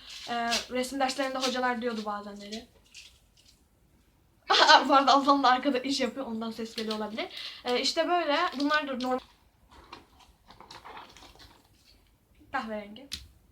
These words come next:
Buradan, burada normal kırmızı kalem çıktı başlık için ama bunu kullanmıyorum yani. Arkadaşlar bu arada beni seviyor musunuz? Bakın burada papatya var. Seviyor, sevmiyor. Bu dönüyor.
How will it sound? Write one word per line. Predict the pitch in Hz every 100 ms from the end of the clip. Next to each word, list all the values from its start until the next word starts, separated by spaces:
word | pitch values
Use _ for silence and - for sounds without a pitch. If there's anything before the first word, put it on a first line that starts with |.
| _ _ _ _ _ _
Buradan, | 294 302 294 277 262
burada | 311 359 359 285
normal | 302 302 330
kırmızı | 294 294 277
kalem | - 269 262
çıktı | 254 -
başlık | 226 220 -
için | 359
ama | 349 294
bunu | 285 285
kullanmıyorum | 285 247 240 208 196 190
yani. | 196 277 - - - - _ _ _ _ _ _ - - _ - - - _ - _ _ _ _ _ _ _ _ _ _ _ _ _ _ _ _ _ -
Arkadaşlar | 247 269 269 262
bu | 254
arada | 240
beni | 247 247
seviyor | 247 277
musunuz? | 254 226 214
Bakın | 233 220 214
burada | 226 226 233
papatya | 247 240 247 226
var. | 226
Seviyor, | 240 233 226 226
sevmiyor. | 226 233 220 233 220
Bu | 214
dönüyor. | 220 220 202